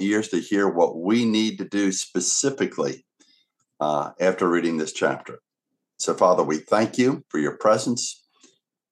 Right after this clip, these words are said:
and it's in your name we pray, Jesus. Amen. Amen.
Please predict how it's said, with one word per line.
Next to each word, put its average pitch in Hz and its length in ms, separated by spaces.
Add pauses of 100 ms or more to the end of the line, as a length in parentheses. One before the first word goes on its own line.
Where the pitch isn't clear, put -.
and 71 240
it's 69 160
in 76 80
your 76 140
name 95 480 (320)
we 90 180
pray, 76 260
Jesus. 67 640 (140)
Amen. 69 480 (1500)
Amen. 117 420